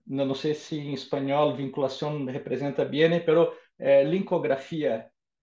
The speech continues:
li-, linkografia. Então, se, é, é, utilizamos, né, esta me-, metodologia como forma de fazer uma análise do processo de proyectación.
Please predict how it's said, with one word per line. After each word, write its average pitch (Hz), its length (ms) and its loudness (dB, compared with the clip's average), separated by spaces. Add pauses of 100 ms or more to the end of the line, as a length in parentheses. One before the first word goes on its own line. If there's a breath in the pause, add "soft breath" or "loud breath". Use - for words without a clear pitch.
(120)
li-, 131 460 -10
linkografia. 135 800 -2
Então, 139 220 0
se, 160 340 -4 (320 soft breath)
é, 135 800 4
é, 120 60 -2 (1080)
utilizamos, 143 760 -4
né, 131 300 -4
esta 127 500 0
me-, 135 220 -2
metodologia 139 680 0
como 151 240 -4
forma 156 400 2
de 165 260 -2 (260 loud breath)
fazer 165 300 0
uma 170 220 2
análise 170 540 2
do 151 240 0
processo 185 560 0
de 170 140 0
proyectación. 151 880 -4